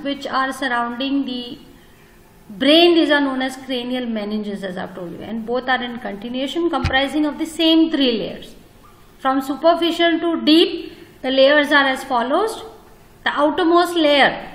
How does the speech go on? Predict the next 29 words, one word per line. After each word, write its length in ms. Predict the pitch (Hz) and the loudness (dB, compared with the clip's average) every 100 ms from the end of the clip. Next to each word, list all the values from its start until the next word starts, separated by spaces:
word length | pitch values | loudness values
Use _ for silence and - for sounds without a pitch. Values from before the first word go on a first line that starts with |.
| - - - | -20 -20 -10
is 180 | 269 220 | -6 -4
the 100 | 233 | -4
dura 340 | 240 247 240 | -2 0 0
mater. 400 | 202 165 - - - - - - | -2 -6 -10 -16 -20 -20 -20 -14
This 220 | 233 - | -14 -12
is 80 | 196 | -10
the 80 | 175 | -10
one. 180 | 156 - - | -12 -20 -20
So 60 | - | -10
this 180 | 269 269 | -8 -6
picture 380 | 277 269 320 320 | -8 -2 0 0
shows 500 | 320 285 302 302 247 | -2 -2 -2 -2 -2
the 420 | 302 403 427 - - - - - - - | 0 0 -2 -12 -20 -20 -20 -20 -20 -6
three 380 | 349 359 392 349 | 2 6 6 6
layers. 540 | 269 247 269 381 - - - - | 2 2 2 0 -4 -14 -20 -20
Okay, 160 | - 277 | -10 -4
they 160 | 269 254 | -2 0
have 180 | 254 | -2
been 200 | 294 285 | -2 -4
cut 360 | - 320 320 - | 2 2 2 -2
open 500 | 294 294 311 339 330 | -2 0 0 0 -2
to 140 | 285 285 | -6 -6
show 640 | - 285 294 311 - 240 | -4 0 0 0 -4 -8
the 140 | 233 233 | -6 -6
details, 540 | 240 262 277 240 202 | -6 -4 0 0 -2
internal 720 | - 277 277 302 294 285 285 | -6 -2 0 2 2 2 2
details 460 | 254 254 254 254 254 | -2 -2 -2 -2 -6
of 400 | - 233 226 208 | -4 -6 -6 -4
the 320 | 269 440 | 0 0